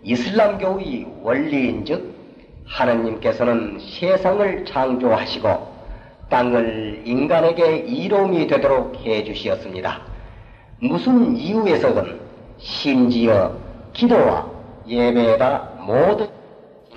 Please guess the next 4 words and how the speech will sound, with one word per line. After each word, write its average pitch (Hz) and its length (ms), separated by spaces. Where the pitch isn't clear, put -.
나는 104 460
구실에서라도 143 840
게으름에 113 800
빠진다거나 104 800